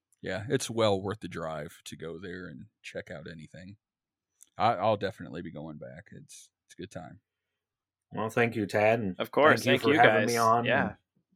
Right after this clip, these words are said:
Speaker 2: your podcast, and, you know, getting this kinda started for me, this passion for podcasting and friends and hanging out and talking about,
Speaker 3: Heck
Speaker 2: you know,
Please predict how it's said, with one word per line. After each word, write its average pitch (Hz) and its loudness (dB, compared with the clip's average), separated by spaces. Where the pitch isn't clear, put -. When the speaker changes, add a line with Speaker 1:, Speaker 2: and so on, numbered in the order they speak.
Speaker 2:
your 131 4
podcast, 110 2
and, 95 -4
you 98 -10
know, 90 -10
getting 117 0
this 113 -2
kinda 107 0
started 123 6
for 110 -2
me, 110 0
this 101 -4
passion 104 -2
for 98 -4
podcasting 101 -4
and 87 -10
friends 107 2
and 95 -4
hanging 107 4
out 104 0
and 92 -12
talking 110 2
about, 101 2
Speaker 3:
Heck 113 -2
Speaker 2:
you - -6
know, 120 2